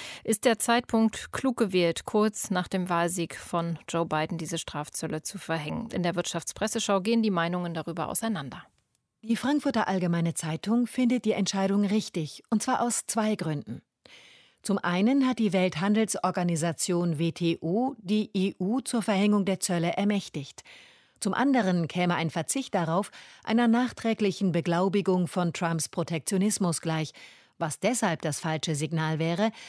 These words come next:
Speaker 2: weil auch Biden kein Freihändler ist und Trumps Zölle sowie die Boeing-Subventionen nicht freiwillig über Nacht zurücknehmen wird.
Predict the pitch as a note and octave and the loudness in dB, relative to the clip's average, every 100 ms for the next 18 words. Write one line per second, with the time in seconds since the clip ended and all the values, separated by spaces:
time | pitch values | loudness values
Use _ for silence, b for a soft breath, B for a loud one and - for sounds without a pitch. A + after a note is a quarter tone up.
0 | B - A3 A3 - A#3+ C#4 B3 F3+ - | B -2 0 0 0 2 2 2 0 0
1 | E3 D3+ - E3 F#3 E3+ F3 E3 E3+ E3 | -2 -2 -2 0 2 2 2 0 0 -2
2 | - - B B - E3 - F#3 G#3+ - | -4 -8 B B -4 -4 2 2 4 2
3 | - F#3+ G3+ B3 B3 - E3 D#3+ D#3+ D#3 | 0 2 4 4 2 0 -2 0 0 0
4 | C#3+ E3 G3 A3 F3+ F#3 F3+ F3 - F#3 | 2 4 6 4 4 2 2 0 2 4
5 | F3+ F3 A3 A3+ - A3+ A#3 F#3+ E3 D3+ | 4 2 0 0 -2 2 2 4 2 0
6 | - E3+ D#3+ E3 - - F3+ A3+ F3 D#3 | -2 0 2 0 -2 -2 0 0 0 0
7 | D3+ C#3+ - | -2 -4 -8